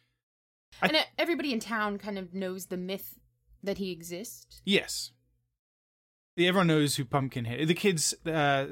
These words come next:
Speaker 1: you know, they, they sing. I, I don't know if it's the exact poem, um, he-, here that we mentioned before, but they do, they talk about Pumpkinhead and they
Speaker 2: Mm-hmm.
Speaker 1: scare each other with tales of,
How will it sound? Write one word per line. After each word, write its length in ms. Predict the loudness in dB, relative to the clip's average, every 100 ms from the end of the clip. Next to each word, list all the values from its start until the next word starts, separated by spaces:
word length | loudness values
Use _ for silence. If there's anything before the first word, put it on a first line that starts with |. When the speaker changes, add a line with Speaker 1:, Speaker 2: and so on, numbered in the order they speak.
| -6
Speaker 1:
you 120 | -2
know, 80 | 0
they, 140 | -2 -4
they 100 | -4
sing. 280 | -2 -4 -2
I, 40 | -2
I 20 |
don't 220 | 2 4
know 40 | 4
if 60 | 2
it's 140 | 0
the 80 | -2
exact 400 | 2 -2 -2 -6
poem, 500 | -2 0 0 -2 -6 _
um, 540 | -6 -2 -2 -4 -6 -10 -16 -20 _ -16 -16 _
he-, 160 | -12 -12 -12
here 360 | -8 -2 -2
that 80 | -2
we 120 | -6
mentioned 380 | -6 -4 -4 -4
before, 240 | -6 -4 -4
but 100 | -2
they 80 |
do, 200 | -2 -2 -4 -4
they 100 | -4 -6
talk 240 | -2 0 0
about 200 | -4 -4
Pumpkinhead 460 | -8 -8 -6 -6
and 100 | -2
they 40 | 0
Speaker 2:
Mm-hmm. 80 | 0
Speaker 1:
scare 280 | 0 -2
each 140 | -2 -6
other 160 | -8
with 100 | -8
tales 360 | -10 -12 -12 -14
of, 100 | -18